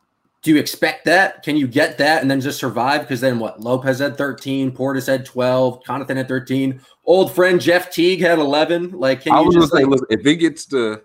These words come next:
Speaker 2: well, if Connaughton and Portis give you twenties combined, you're, you'd love that consistently. You love that.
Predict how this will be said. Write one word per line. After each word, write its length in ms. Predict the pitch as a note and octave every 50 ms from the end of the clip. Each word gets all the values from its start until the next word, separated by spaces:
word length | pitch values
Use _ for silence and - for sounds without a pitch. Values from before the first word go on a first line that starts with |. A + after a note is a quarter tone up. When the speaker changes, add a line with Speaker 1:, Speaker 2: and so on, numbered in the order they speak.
| _
Speaker 2:
well, 200 | - C#3 D#3+ -
if 120 | B2 - -
Connaughton 720 | - F3 G3 A3+ A#3 A3 F#3+ F#3 - F#3+ F3+ E3+ E3+ -
and 200 | G#2+ A#2 A2 G2+
Portis 400 | - - D#3 D#3+ D3 B2 G#2 F#2
give 160 | A2 A#2 G2+
you 160 | G#2 G#2+ G2+ F#2
twenties 500 | - - B2 A2+ A#2 A#2 A2+ G2+ F2+ -
combined, 500 | - E2+ D#2 D#2+ F#2 A2 G2 D2+ C#2+ D2+
you're, 200 | F#2+ G2+ E2 E2
you'd 280 | F2+ F#2+ G#2+ G#2 D#2+ D2
love 320 | E2+ F2+ G2+ G2+ - -
that 180 | - - - - _ _ _ _ _ _ - _ _ _ _
consistently. 640 | - F#2 F2 - - E2+ D#2 - D#2 C#2 B1 A#1 - C2+
You 180 | F2+ G#2 G2
love 260 | F2+ F2+ E2+ D#2+ C#2+ C#2
that. 200 | D2 C#2 -